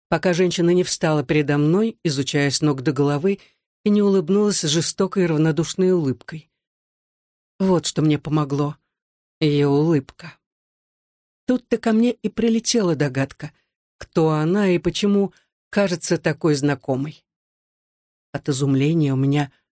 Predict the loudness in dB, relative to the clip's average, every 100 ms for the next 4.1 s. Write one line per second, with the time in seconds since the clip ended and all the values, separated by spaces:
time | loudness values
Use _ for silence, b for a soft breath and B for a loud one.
0 | -6 -4 -2 -2 0 0 0 0 0 0
1 | 0 -2 -4 _ _ _ _ _ _ _
2 | _ _ _ _ _ _ -2 0 0 0
3 | 0 0 0 -2 -2 0 0 0 0 -4
4 | -8